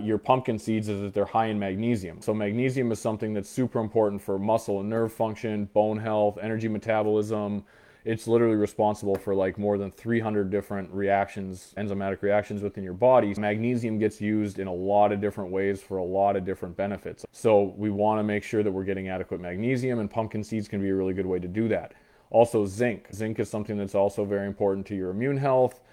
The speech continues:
wound healing, and just general health.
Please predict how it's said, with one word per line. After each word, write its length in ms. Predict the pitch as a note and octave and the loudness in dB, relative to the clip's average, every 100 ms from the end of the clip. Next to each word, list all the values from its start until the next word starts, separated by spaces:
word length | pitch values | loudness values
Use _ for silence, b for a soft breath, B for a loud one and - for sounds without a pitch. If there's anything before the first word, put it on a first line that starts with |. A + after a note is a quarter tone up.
| b | b
wound 240 | A#2+ D3 B2+ | 2 4 2
healing, 640 | C#3 C#3+ B2+ B2 A#2+ A#2 | 4 4 4 2 2 0
and 180 | G#2+ G#2+ | -2 0
just 180 | G#2+ G#2+ G#2 - | -2 -4 -12 -6
general 360 | A2 A2+ A2 G2+ | 0 2 4 2
health. 420 | G2 G#2+ F#2+ | 2 2 2